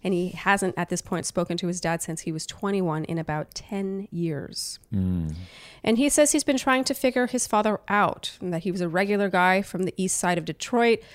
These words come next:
Speaker 1: trying to make it in the, this world and to be there for his family. And he says, quote,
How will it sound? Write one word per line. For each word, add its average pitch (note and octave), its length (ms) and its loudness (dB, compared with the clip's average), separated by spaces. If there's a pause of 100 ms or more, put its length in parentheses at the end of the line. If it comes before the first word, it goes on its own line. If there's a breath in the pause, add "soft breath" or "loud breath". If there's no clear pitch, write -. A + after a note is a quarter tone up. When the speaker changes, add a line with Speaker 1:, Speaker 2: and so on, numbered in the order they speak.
(100)
Speaker 1:
trying G3+ 260 2
to F#3+ 60 4
make F#3 320 4
it G#3+ 160 -2
in F#3 240 0
the, D#3+ 120 -2
this E3+ 240 -6
world A#3+ 540 6
and E3+ 240 0 (100)
to - 100 -4
be G3 160 2
there G3 120 2
for F#3 140 -2
his E3 100 -4
family. D#3+ 400 -4
And D3+ 120 -6
he D#3 100 -8
says, D3 240 -6
quote, - 420 -4